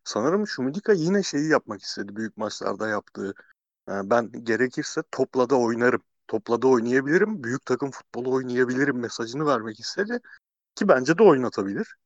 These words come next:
Oynatabilecek bir hoca ki zaten kendi yerel liginde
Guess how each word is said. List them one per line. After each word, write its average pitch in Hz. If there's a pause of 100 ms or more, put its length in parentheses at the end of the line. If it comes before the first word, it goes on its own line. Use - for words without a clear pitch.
(120)
Oynatabilecek 113
bir 104
hoca 110
ki 147 (500)
zaten 123
kendi 131
yerel 135
liginde 131